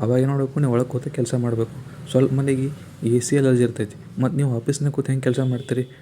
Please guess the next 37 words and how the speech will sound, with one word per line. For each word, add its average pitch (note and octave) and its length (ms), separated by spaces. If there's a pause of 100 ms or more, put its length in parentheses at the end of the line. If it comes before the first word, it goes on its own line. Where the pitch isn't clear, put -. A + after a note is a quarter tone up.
(100)
ನೀವು B2 140
ಹೊರಗೆ B2 200
ಹೋಗಬೇಕು. B2 440 (120)
ಅದಕ್ಕೆ C3 460 (280)
ಅದನ್ನೆಲ್ಲ B2 320
ನೀವು D3+ 160
ಗುರ್ತು B2 280
ಹಿಡಿಬೇಕು. C3 460
ಗುರ್ತು B2 280
ಹಿಡಿದು A#2 260
ನೀವು C3 140 (540)
ನಿಮ್ದು A2 260
ಎಕ್ಸಿಕ್ಯೂಷನ್ B2 480
ಮಾಡಬೇಕು. A2+ 440 (320)
ನೀವು C#3 220
ಇದನ್ನು C3+ 220
ಎಷ್ಟು B2+ 280
ಜಲ್ದಿ C3 260
ಮಾಡ್ತಿರಲ್ಲ A#2+ 580
ನಿಮ್ಮ A2+ 260
ಜೀವನದಾಗ, A2+ 520 (320)
ಟೆಂತ್ಕ A#2+ 320
ಮಾಡಿರಿ C3+ 360
ತಿಳ್ಕೊರಿ, B2 280 (300)
ಮುಂದೆ C#3 260
ನಿಮಗೆ C3 460
ಆಪ್ಷನ್ C#3+ 340
ಜಾಸ್ತಿ - 340
ಇರ್ತಾವೆ. - 640
ನೀವು C3 140
ಒಂದು C3 120
ವೇಳೆ C3 140
ಈಗ B2+ 60
ಸೈನ್ಸ್ C3 440
ಚೂಸ್ B2+ 220
ಮಾಡಿರಿ B2 320
ತಿಳ್ಕೊರಿ G#2+ 320